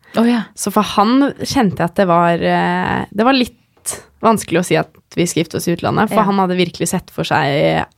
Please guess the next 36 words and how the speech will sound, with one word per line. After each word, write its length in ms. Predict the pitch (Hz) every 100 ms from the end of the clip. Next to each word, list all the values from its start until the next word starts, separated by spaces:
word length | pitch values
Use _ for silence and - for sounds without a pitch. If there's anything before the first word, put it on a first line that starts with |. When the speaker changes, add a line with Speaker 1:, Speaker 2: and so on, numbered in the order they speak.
| _ _
Speaker 2:
alt 320 | - 170 - -
på 80 |
Geilo. 280 | 175 156 214 - -
Speaker 1:
Ja. 200 | 220 175 - - - _ -
Speaker 2:
Eh, 600 | 196 190 190 185 185 185
så 160 | 226
vi 80 | 208
hadde 280 | 214 254 285
den, 680 | 214 190 185 185 214 233 240
eh, 520 | 233 226 220 220 220 220
diskusjonen 760 | 226 - 254 220 180 226 226 -
om, 560 | 214 214 208 214 208
eh, 280 | 208 208 208
hvorfor 640 | 190 170 170 - 190 190
ditt 260 | 175 175 -
og 120 | 185
hvorfor 320 | 175 165 - 165
datt, 320 | 165 - 170
og, 260 | 165 170 170 - - -
men 120 | 254 277
så 120 | 254
til 100 | 254
slutt 200 | 254 220
så, 220 | 220 220
mamma 260 | 220 190 175
forsto 240 | 202 220
det 100 | 220
veldig 240 | 220 165 143
godt, 400 | 180 - - - _ -
eh, 460 | 190 190 190 185 185
men 180 | 185 196
så 100 | 208
forsto 420 | 202 - - 170
han 100 | 170
til 120 | 185 185
slutt 560 | 170 - _ - -